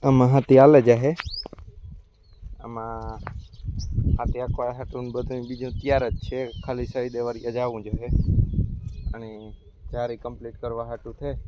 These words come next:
ને ત્રણ બલુનિયા લેવા જાવું જોઈએ. બે બલુનિયા તો હે ને આ જારી રેડી જ રાખી. જે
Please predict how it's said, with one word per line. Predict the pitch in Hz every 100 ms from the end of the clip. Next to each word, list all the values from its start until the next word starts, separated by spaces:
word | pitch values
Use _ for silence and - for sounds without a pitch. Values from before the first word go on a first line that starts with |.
| - - - - - -
ને | 107 104 104 104 -
ત્રણ | 123 117
બલુનિયા | 117 117 110 107 104
લેવા | 104 101 98
જાવું | 110 92 90
જોઈએ. | - - - - - - - - - - - - -
બે | 123
બલુનિયા | 120 117 113 110 107 104
તો | 104
હે | 117 - - - - - - - - - - - - - -
ને | 107 107 110 - - - - - - - - - - - - - -
આ | 104
જારી | 117 120 127 117
રેડી | 123 127 123
જ | 107
રાખી. | 113 - 113
જે | 104